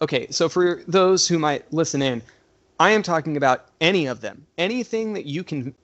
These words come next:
flip through your channel without a T V box and get over the air. Any of them. So I always hear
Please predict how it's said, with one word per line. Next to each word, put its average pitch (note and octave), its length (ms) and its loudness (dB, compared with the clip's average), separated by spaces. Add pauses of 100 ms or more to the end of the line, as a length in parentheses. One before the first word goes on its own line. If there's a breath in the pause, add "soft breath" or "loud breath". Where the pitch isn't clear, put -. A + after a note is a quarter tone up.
(160)
flip - 380 -2
through F#3+ 440 -2 (120)
your D#3 240 2
channel B2+ 580 0
without A#2+ 500 2
a A#2 340 -2
T - 280 -6
V D#3 160 2
box G#2+ 560 0 (380)
and B2 200 0
get C#3 360 2 (100)
over C#3 380 2
the A#2+ 180 -2
air. A#2+ 260 0 (460)
Any D3+ 160 2
of C3 80 0
them. - 120 -14 (320 soft breath)
So C#3 360 2 (580)
I D#3+ 120 8
always G#3+ 320 2
hear C3+ 640 -4